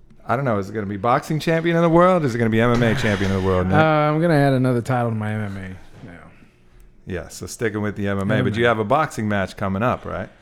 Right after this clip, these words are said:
Speaker 1: Tell us
Speaker 2: Yeah,
Speaker 1: a little bit about
Speaker 2: actually,
Speaker 1: that.
Speaker 2: uh, it's gonna be this Friday at the Frank Irwin Center. It's on E S P N, Friday Night Fights, so, uh, make sure you tune in and catch that. It's, uh, it's just a little four-rounder. I'm, uh, fighting another guy. He's another local guy.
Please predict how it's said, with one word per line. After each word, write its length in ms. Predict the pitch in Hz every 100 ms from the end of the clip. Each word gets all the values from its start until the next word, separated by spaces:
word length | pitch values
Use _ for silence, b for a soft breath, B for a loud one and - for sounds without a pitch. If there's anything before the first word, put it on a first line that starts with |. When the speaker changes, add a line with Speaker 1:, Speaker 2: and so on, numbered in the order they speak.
| b
Speaker 1:
Tell 140 | - 123
us 80 |
Speaker 2:
Yeah, 60 | 156
Speaker 1:
a 20 |
little 140 | 117 107
bit 80 |
about 280 | 104 101 110
Speaker 2:
actually, 300 | 90 82 131
Speaker 1:
that. 120 | 131
Speaker 2:
uh, 40 | 131
it's 80 | 120
gonna 140 | 143
be 60 | 139
this 180 | 143 143
Friday 320 | 160 151 151
at 60 |
the 80 | 135
Frank 280 | - 139 127
Irwin 240 | 139 139
Center. 480 | - 147 143 147 131 - b b b b -
It's 400 | 127 123 117 -
on 200 | 143 139
E 140 | 147 151
S 100 | -
P 200 | 151 135
N, 220 | 135 135
Friday 260 | 143 135
Night 200 | 131 131
Fights, 380 | - 127 127 123
so, 300 | - 123 117
uh, 100 | 117
make 160 | 120 120
sure 180 | - 127
you 60 |
tune 180 | 113 131
in 60 | 123
and 100 | 107
catch 320 | 127 143 -
that. 160 | 113
It's, 160 | 110 -
uh, 220 | 135 127
it's 120 | 120 147
just 160 | -
a 40 | 190
little 160 | 185
four-rounder. 640 | - 180 165 147 147 147 147
I'm, 160 | 143
uh, 200 | 127 127
fighting 300 | - 131 127
another 260 | 123 120 117
guy. 280 | 113 117 113
He's 100 | 113
another 280 | 120 123 113
local 300 | 117 110 110
guy. 320 | 113 110